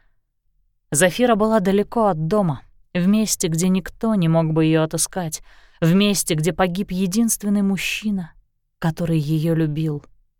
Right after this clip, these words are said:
О, Дин! Если Зафира считала Ясмин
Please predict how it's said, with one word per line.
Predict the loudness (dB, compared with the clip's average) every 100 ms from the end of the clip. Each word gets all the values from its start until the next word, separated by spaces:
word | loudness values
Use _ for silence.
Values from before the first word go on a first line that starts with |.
| _ _ 2
О, | 2 2 0 -4 -12 -20 _ -4
Дин! | -2 0 0 2 -2 -4 -12 _ _ _ _ _ _ _ _ _ _ _ _ 0
Если | 2 2 2 2
Зафира | 2 2 -2 -2
считала | -6 -6 -2 0
Ясмин | 0 -2 -2 0 0 0 -2